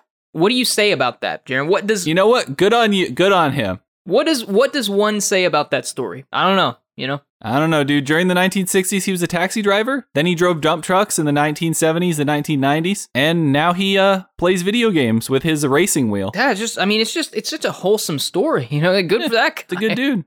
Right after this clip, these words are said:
Speaker 1: Yeah, I don't have anything s-, usually I have something. That one, I'm just
Speaker 2: I'm
Speaker 1: like,
Speaker 2: glad
Speaker 1: "Oh."
Speaker 2: that both him and I are into dump trucks.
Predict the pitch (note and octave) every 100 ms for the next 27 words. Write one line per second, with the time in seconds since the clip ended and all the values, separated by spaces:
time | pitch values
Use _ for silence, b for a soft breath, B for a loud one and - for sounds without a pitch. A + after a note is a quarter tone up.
0 | - A3 - - F3 C4+ B3+ B3 B3+ A#3+
1 | D#3+ C4 D4+ G#3 - D3 G#3+ - - -
2 | D#3+ G#3 D#3+ E3 A3+ A3+ A#3 A#3 E3 A#2
3 | C#3 F#3+ G#3 F#3+ F#3 F#3 E3+ E3+ D#3+ D#3
4 | C#3+ C3 C3+ - G2 G2 -